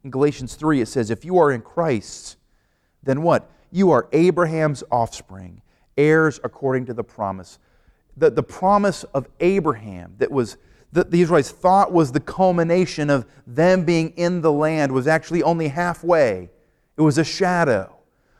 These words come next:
What is the ultimate fulfillment of the promise that God made to Abraham? To be in Jesus Christ by faith.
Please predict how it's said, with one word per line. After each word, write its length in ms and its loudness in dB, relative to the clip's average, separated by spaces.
What 200 2
is 160 2
the 180 -10
ultimate 520 -4
fulfillment 720 -8
of 120 -10
the 80 -4
promise 500 -8
that 80 -12
God 240 -4
made 160 -10
to 120 -12
Abraham? 420 -10
To 120 -18
be 560 -8
in 420 -8
Jesus 500 -6
Christ 400 -8
by 160 -14
faith. 340 -20